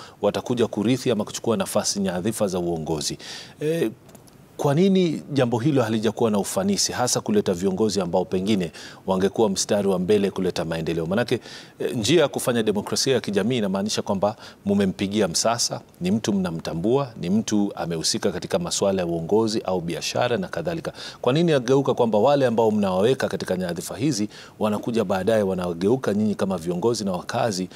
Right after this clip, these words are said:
na kutekeleza masuala ambayo hayawaridhishi kwa maendeleo?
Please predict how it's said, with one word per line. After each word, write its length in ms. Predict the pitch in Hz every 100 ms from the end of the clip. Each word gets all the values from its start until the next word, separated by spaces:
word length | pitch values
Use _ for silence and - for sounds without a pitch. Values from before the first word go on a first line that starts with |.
| - - 101
na 100 | 98
kutekeleza 640 | 101 107 - 110 113 107
masuala 420 | 95 - 104 95
ambayo 400 | 85 82 82 80 - - - -
hayawaridhishi 880 | 101 95 90 90 87 101 - 85 - -
kwa 140 | - 82
maendeleo? 460 | 80 - - -